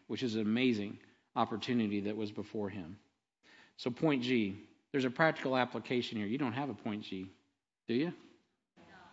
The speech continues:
That's right. I just gave myself away. All right. <clears throat> I spoke too soon. Uh,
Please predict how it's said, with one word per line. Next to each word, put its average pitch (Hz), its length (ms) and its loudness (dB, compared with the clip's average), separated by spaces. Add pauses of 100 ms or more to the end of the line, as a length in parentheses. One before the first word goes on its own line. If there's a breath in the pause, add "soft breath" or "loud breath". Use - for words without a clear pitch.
(120)
That's 117 220 -8
right. 107 240 2 (520)
I - 20 -4
just 110 220 -6
gave 107 200 0
myself 104 380 -6
away. 95 360 -12 (420 loud breath)
All 123 140 8
right. 123 360 8
<clears throat> - 1400 6
I 110 80 -4
spoke 113 340 -6
too 117 160 -8
soon. 85 380 -8 (760 loud breath)
Uh, 107 240 0